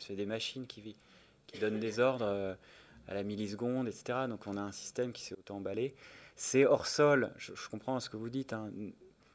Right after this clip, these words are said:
mais en, dans un certain sens, les crises, après, elles se déploient dans l'économie réelle, et ça vide les magasins, ça met les gens dans la rue. Donc c'est,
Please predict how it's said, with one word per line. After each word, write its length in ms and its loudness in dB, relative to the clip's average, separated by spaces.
mais 80 -2
en, 120 0
dans 200 -4
un 80 0
certain 320 -4
sens, 380 -4
les 140 2
crises, 320 -2
après, 240 -2
elles 140 0
se 160 -4
déploient 500 2
dans 140 0
l'économie 440 -4
réelle, 440 -2
et 60 -18
ça 160 0
vide 160 -6
les 80 0
magasins, 640 -2
ça 200 -4
met 120 -4
les 120 -2
gens 160 -6
dans 100 -8
la 140 -6
rue. 260 -6
Donc 160 -10
c'est, 220 -6